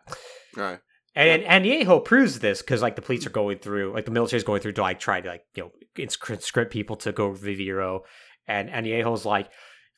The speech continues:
Speaker 2: throws a bottle, is like, "You pigs suck!" And then they immediately shoot him in the head. <laughs>
Speaker 1: Oh, well.
Speaker 2: Yeah. And then Danny and Lita are like,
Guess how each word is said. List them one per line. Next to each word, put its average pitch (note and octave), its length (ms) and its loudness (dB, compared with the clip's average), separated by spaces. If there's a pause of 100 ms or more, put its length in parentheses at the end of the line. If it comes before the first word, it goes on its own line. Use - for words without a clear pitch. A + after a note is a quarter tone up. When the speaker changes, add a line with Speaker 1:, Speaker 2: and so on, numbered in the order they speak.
Speaker 2:
throws C3 220 6
a - 20 -2
bottle, A#2+ 240 6
is A#2 100 0
like, A#2+ 220 0 (160)
"You F#3+ 140 4
pigs A#3 340 6
suck!" - 580 4 (300)
And C3 120 6
then C#3+ 120 2
they C3+ 100 4
immediately C3 300 4
shoot A#2+ 220 2
him G#2+ 80 -4
in G#2+ 60 -6
the G#2 40 -2
head. F#2+ 340 -2 (200)
<laughs> B2 80 -4 (340)
Speaker 1:
Oh, G#2+ 220 0 (420)
well. A2 240 -8 (420)
Speaker 2:
Yeah. C#3+ 340 6 (420)
And D3 100 4
then C3+ 140 2
Danny C#3+ 300 4
and B2 100 -2
Lita C#3+ 160 4
are B2 80 6
like, A2+ 320 2